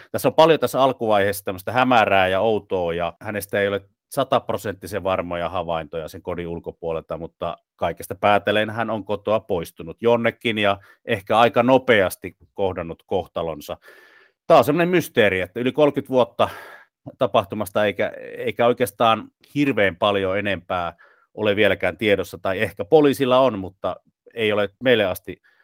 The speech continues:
tullut. Että tässä on aika paljon spekuloitavaa ja paljon oli, mihin podcastin tekijä voi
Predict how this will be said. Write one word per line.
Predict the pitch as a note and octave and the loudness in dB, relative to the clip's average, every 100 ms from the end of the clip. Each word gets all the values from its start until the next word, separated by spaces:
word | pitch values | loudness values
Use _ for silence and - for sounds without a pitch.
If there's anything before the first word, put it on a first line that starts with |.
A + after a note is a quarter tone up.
| _ _ | _ _
tullut. | - G2 F2+ F2+ | -6 -4 -4 -6
Että | F#2 | -8
tässä | - G#2+ A#2 | -6 -2 0
on | |
aika | B2 | 0
paljon | B2+ B2+ A2+ | 2 2 2
spekuloitavaa | - B2+ - A2 G2 E2+ F2+ F2+ F2 | -2 -4 -2 0 0 0 -4 -2 -2
ja | E2+ F2 E2+ - _ _ | -2 -4 -6 -10 _ _
paljon | - D#3 D3 B2+ A2+ - - - | 4 6 6 4 0 -6 -16 -12
oli, | - B2+ A#2 G2 | -2 0 0 -2
mihin | F#2+ A2+ G#2+ - | -8 -10 -10 -6
podcastin | - A#2 - G#2 - F#2 | 0 0 0 -8 -6 -6
tekijä | G2 - G2 F2+ | -6 -4 -4 -2
voi | F2+ F#2 | -4 -6